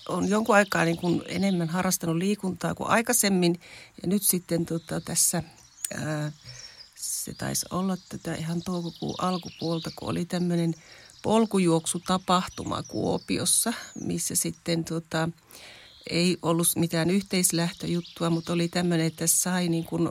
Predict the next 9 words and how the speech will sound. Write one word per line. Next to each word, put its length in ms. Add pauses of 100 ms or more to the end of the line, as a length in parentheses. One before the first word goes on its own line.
(280)
osallistua, 920 (720)
itse 280
ilmoittautua 640
netissä 520
ja 120
kiertää 440
semmoisen 380
merkityn 520 (100)
polkujuoksureitin 1200